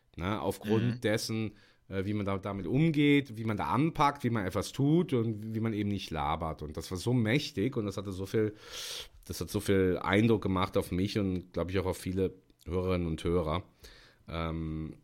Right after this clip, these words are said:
Speaker 1: wir sind ja immer daran interessiert, dass wir so die, soll man sagen, die besten Szenen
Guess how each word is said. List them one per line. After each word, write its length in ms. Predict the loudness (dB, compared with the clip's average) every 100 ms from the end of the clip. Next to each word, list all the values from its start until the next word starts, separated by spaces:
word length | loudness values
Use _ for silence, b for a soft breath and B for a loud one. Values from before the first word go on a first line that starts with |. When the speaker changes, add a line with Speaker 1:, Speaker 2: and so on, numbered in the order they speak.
| _
Speaker 1:
wir 100 | -4
sind 100 | 0 2
ja 60 |
immer 280 | 4 4 4
daran 240 | 2 2
interessiert, 460 | 0 -2 0 2 4
dass 160 | 4 2
wir 80 |
so 160 | 4 4
die, 340 | 4 2 0 -4 _ _ _ _ _ _ _ _ -6
soll 100 | -2
man 80 | 2
sagen, 180 | 2 4
die 60 |
besten 360 | 8 8 6 -2
Szenen 720 | 6 12 12 12 10 4 0